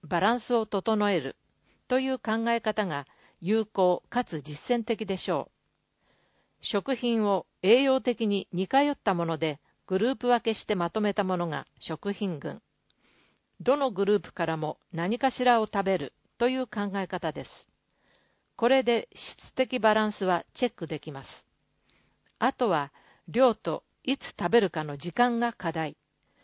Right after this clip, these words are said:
新年度は新しいこと始めにはいい機会です。自分に合った量や食事時間を決めるのがいいと思います。体の声に耳を傾けてください。いろいろある食品群。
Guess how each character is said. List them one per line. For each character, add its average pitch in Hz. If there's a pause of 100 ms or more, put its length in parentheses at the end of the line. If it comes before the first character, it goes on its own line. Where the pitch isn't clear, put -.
(320)
新 277
年 285
度 170
は 151 (100)
新 262
し 277
い -
こ 170
と 196
始 185
め 160
に 151
は 143
い 247
い 208
機 -
会 175
で 143
す。 - (800)
自 180
分 285
に 285
合 277
っ -
た 170
量 208
や 151
食 196
事 214
時 214
間 165
を 151
決 196
め 208
る 202
の 165
が 151
い 214
い 196
と 165
思 151
い 147
ま 139
す。 - (880)
体 240
の 240
声 208
に 147 (140)
耳 190
を 190
傾 240
け 220
て 165
く 160
だ 151
さ 151
い。 - (1700)
い 202
ろ 277
い 294
ろ 277
あ 247
る 165
食 196
品 202
群。 139